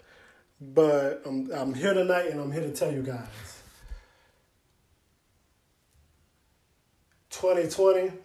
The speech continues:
we gotta go in with the empowerment mindset. Especially for the people that listen to this show.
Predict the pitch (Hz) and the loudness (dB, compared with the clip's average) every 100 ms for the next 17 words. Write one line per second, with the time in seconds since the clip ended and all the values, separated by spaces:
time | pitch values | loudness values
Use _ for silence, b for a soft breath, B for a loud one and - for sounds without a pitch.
0 | _ _ _ - - 143 151 135 151 151 | _ _ _ -20 -12 -4 -2 0 0 0
1 | 143 143 135 131 127 123 170 170 170 165 | 0 -2 -4 -4 -4 -4 0 4 4 2
2 | 165 - - 123 120 156 127 127 - 127 | -2 -8 -16 -8 -2 0 0 -4 -6 -6
3 | - - _ _ b b b b 120 175 | -6 -16 _ _ b b b b -2 2
4 | 175 180 165 147 185 160 143 143 - 135 | 2 2 0 0 -4 -2 -2 -2 -4 -4
5 | 143 131 - 143 135 131 | -4 -4 -4 -4 -2 -4